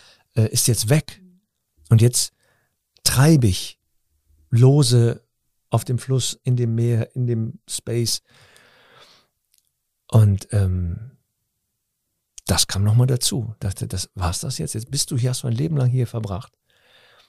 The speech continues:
Speaker 1: Ein Leben lang hat ein Teil dieses Landes dir auch immer gesagt, „Hör mal, du gehörst ja gar nicht hin, hau mal ab.“ Und jetzt ist deine Mutter weg und, ähm,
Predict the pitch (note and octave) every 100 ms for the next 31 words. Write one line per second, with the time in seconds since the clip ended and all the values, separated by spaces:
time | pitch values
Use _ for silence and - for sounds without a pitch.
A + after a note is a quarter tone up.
0 | _ - F#3 _ A#2 A2 C3+ F3 B2+ A#2
1 | A2+ B2 A2+ C3+ - D3 D3+ B2 A#2 B2+
2 | C3 - - C3 B2 A#2+ B2+ C#3+ C3 B2+
3 | C3 C#3+ C3 B2 C3 C3+ A2+ A2+ A#2 G2
4 | - _ _ _ _ _ _ _ _ _
5 | _ _ _ _ _ _ _ _ _ _
6 | - B2 A2+ C#3 C3+ B2+ F3+ C3 G#2+ B2
7 | - A#2+ A#2 B2 - A#2+ A2+ A2